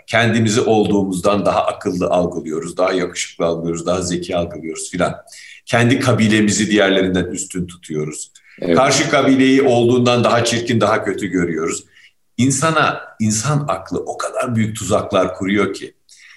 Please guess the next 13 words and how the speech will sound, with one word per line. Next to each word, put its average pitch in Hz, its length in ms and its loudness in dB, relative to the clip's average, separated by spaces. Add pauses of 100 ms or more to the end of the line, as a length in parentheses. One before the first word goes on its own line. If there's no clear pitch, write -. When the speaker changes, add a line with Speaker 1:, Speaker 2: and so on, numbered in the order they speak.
(420)
Speaker 1:
Marifet 147 720 0 (140)
aslında 117 520 0
o 135 140 0
tuzakları 104 640 -2
fark 98 300 -2
edip 95 340 -4 (380)
o 139 140 -2
tuzakların 104 580 0
üzerine 95 420 0
çıkabilmek 107 680 0
ve - 380 -2 (100)
akılla 135 460 2
gidebileceğimiz 113 1200 2